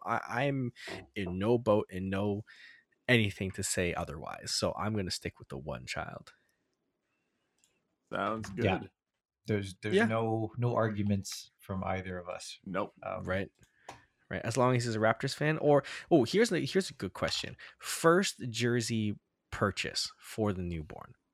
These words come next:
Speaker 1: or for, like, the
Speaker 2: Ooh.
Speaker 1: first ever for the kid. What should it be? I have an answer, but I'm, I'm wondering what it should be for you guys. If you, like, w-, w-,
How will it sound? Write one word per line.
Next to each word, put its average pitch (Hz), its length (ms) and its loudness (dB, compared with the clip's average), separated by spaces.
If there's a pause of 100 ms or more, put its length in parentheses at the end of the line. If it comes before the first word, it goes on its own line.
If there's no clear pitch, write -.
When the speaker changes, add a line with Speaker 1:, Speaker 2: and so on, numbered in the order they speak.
(140)
Speaker 1:
or 143 260 10
for, 180 260 0
like, 123 200 2
the 123 60 2
Speaker 2:
Ooh. - 20 -2
Speaker 1:
first 143 320 2
ever 117 120 4
for 113 220 2
the 98 80 -2
kid. - 320 -2
What 104 320 2
should 107 200 2
it 90 140 -2
be? - 280 -12 (340)
I 131 100 8
have 165 180 8
an 151 80 2
answer, 113 500 0 (260)
but 127 100 6
I'm, 117 300 6
I'm 110 240 4
wondering 107 540 2 (400)
what 104 280 2
it 104 140 -4
should - 180 -2
be 90 140 -2
for - 180 -8
you 85 160 -2
guys. - 200 -4
If 135 160 2
you, 143 100 4
like, 113 240 2 (400)
w-, - 320 -12 (840)
w-, 113 180 0